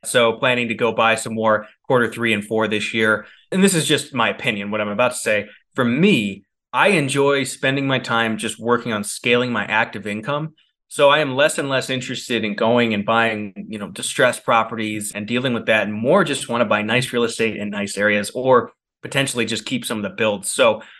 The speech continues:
working on getting some clarity there as I head into quarter three and four, but I don't necessarily want to do a whole lot more of what we're about to talk about in the deal deep dive.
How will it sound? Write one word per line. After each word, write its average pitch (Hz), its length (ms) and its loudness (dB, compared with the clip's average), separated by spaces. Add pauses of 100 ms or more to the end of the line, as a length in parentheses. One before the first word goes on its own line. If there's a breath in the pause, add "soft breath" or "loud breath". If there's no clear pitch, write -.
(160 loud breath)
working 156 300 2
on 131 120 2
getting 127 160 2
some 117 160 -6
clarity 123 340 4
there 113 180 4
as 110 140 2
I 107 80 -2
head 120 120 0
into 113 160 -4
quarter 117 240 2
three 113 220 -4
and 107 100 -8
four, 107 420 2 (100)
but 117 360 0 (360)
I 135 260 0
don't 123 220 -2
necessarily 120 580 0
want 117 360 -2
to 120 80 -6
do 117 220 -2
a 107 40 0
whole 117 220 -4
lot 110 240 0
more 113 320 2
of 104 240 -4
what 170 220 4
we're 226 120 6
about 202 220 4
to 190 80 -4
talk 269 280 0
about 117 440 0
in 135 280 -4
the 127 80 0
deal 131 200 2
deep 156 220 2
dive. - 260 -6